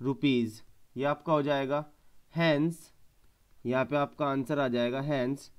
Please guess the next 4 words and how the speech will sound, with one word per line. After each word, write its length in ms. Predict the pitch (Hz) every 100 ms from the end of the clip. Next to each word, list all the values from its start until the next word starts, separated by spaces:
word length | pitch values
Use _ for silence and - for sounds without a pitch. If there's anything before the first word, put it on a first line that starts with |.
| - - - -
simple 380 | 147 147 147 160
interest, 720 | 160 156 160 131 143 - - - - - - - - - - _ _ _ _ - - - _ _ _ - - _ - -
simple 500 | 147 156 127 117 143 - _ - _ _ - - - - _ _ _ - - - - _ -
interest 840 | 127 135 127 147 117 135 - -